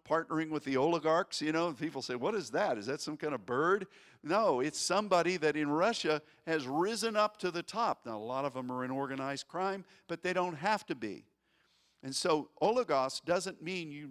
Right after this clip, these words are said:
little pipsqueak. It means you have rosen, risen to the, rosen. You have risen to the top. I better put this back in. <laughs>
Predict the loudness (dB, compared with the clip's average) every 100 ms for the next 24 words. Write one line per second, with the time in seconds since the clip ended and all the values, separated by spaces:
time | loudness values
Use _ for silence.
0 | -4 -2 -4 -4 -4 -4 -6 -4 -4 -2
1 | -4 -4 -6 -4 -4 -8 -12 _ _ -12
2 | -4 0 4 4 2 2 4 2 -2 -6
3 | -6 2 2 2 -2 -2 -2 -4 -2 -2
4 | -2 -8 -12 _ _ -6 -2 0 6 8
5 | 8 6 2 0 2 4 4 2 -4 _
6 | _ _ _ _ _ _ -12 -8 -8 -10
7 | -10 -10 -2 0 0 -2 -4 -4 -10 _
8 | _ -8 -8 -18 -20 _ -20 _ _ _
9 | _ -18 -18 -14 -6 -6